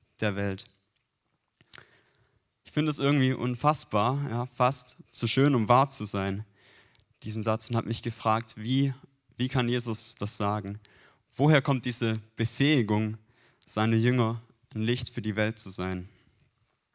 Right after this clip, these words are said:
Wir finden eine Antwort,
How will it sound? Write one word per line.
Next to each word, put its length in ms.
Wir 120
finden 560
eine 240
Antwort, 600